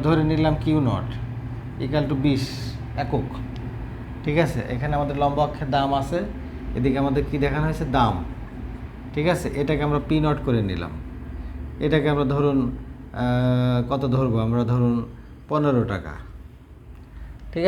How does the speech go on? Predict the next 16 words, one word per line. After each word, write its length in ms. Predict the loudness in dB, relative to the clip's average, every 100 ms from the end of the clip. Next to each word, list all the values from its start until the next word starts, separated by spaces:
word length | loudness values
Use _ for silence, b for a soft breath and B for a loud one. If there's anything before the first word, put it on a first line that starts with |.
| 4
আছে? 180 | 2 -6 -8 -16 -20 B B B -6 -2
আপনি 180 | 2 2 4 4
এই 80 | 4 2 2
পি 100 | 4 6
নট, 200 | 4 4
কিউ 140 | 0 2 4
নট 100 | 4
দিয়ে 120 | 2 2
ব্যাখ্যা 200 | 0 -2 -4
করতে 160 | -2 2
পারবেন, 260 | 2 2 -2 -10 B B B 0
আবার 140 | 2 4
এরকম 220 | 2 0 0
সংখ্যার 380 | 0 0 0 0 2
তথ্য 180 | -2 0 -2
দিয়ে 120 | 0